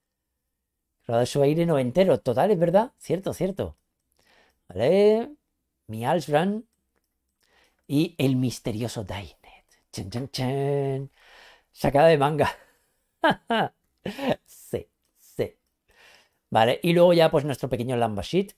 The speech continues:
Aquí liándola gorda. Liándola gorda. Y luego la Oniris y, y Adigrana. Bueno, pues, ¿qué vamos a ver hoy? Vamos a ver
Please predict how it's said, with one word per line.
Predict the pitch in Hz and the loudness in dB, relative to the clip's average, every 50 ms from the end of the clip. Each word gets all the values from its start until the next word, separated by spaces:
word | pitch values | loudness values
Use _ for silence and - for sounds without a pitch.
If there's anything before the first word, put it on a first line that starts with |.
| _ _ _ _ _ - | _ _ _ _ _ -10
Aquí | - 98 - - 131 143 175 - | -10 -8 -6 -4 -4 -4 -4 -2
liándola | - 165 156 147 143 139 147 151 151 160 160 165 151 135 120 | -2 -2 -2 0 0 0 -2 -2 -2 -2 0 0 2 0 0
gorda. | 101 101 95 80 - 95 - _ _ _ _ _ _ _ _ _ | -2 -4 -10 -12 -16 -20 -20 _ _ _ _ _ _ _ _ _
Liándola | - 113 107 120 135 170 190 190 208 208 214 214 - - _ | -10 -8 -4 -2 -2 0 2 2 4 4 4 4 2 0 _
gorda. | - 104 101 - 87 - _ _ _ _ _ _ _ _ _ _ _ _ _ _ _ _ _ _ _ _ _ - - _ _ _ _ _ - | -18 -16 -14 -14 -16 -16 _ _ _ _ _ _ _ _ _ _ _ _ _ _ _ _ _ _ _ _ _ -20 -20 _ _ _ _ _ -4
Y | 127 120 | 0 2
luego | 120 123 127 143 | 4 6 6 6
la | 135 117 110 | 6 6 4
Oniris | 110 143 190 202 214 220 226 226 226 - - | 4 4 2 2 4 4 2 2 2 0 0
y, | 147 127 123 120 117 107 101 98 98 98 - | 0 2 2 2 0 0 -4 -6 -12 -18 -20
y | - - 101 - _ | -20 -20 -20 -16 _
Adigrana. | - 120 104 117 107 98 110 98 90 76 - - _ _ _ _ _ _ _ _ - - - - - - _ _ - | -10 -10 -8 -8 -10 -10 -12 -14 -14 -16 -20 -20 _ _ _ _ _ _ _ _ -20 -20 -20 -20 -20 -20 _ _ 2
Bueno, | 175 208 208 196 196 196 | 6 6 6 6 4 4
pues, | - 151 139 135 117 - - - - - _ _ _ _ _ _ | 4 4 4 4 4 0 -6 -12 -18 -20 _ _ _ _ _ _
¿qué | - 170 220 | -2 0 0
vamos | 233 247 226 208 190 - | 2 0 -2 -4 -6 -8
a | 143 | -8
ver | 110 95 92 | -8 -6 -8
hoy? | 85 80 73 - _ _ _ _ _ _ _ _ _ | -8 -10 -12 -18 _ _ _ _ _ _ _ _ _
Vamos | - 143 196 220 202 190 | 2 2 2 2 2 2
a | |
ver | 170 185 208 240 - - | 2 2 2 2 -2 -8